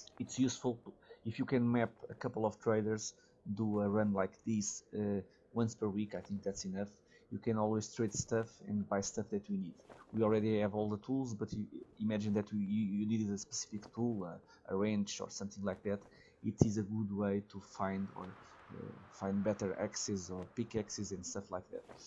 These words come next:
So it's always nice to, uh, to do these runs, even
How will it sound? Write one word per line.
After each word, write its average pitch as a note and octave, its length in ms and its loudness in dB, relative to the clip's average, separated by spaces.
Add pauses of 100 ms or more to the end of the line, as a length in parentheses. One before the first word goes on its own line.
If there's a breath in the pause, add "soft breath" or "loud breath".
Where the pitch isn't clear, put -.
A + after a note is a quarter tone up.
(140 loud breath)
So G2+ 360 -2
it's - 240 -4
always G#2+ 520 0
nice G2+ 420 0 (100)
to, F#2+ 360 -2 (480 loud breath)
uh, G2+ 280 -2 (100)
to A2 100 -4
do G#2+ 140 -2
these G2+ 340 -2 (100)
runs, F#2+ 480 -2
even A#2 340 0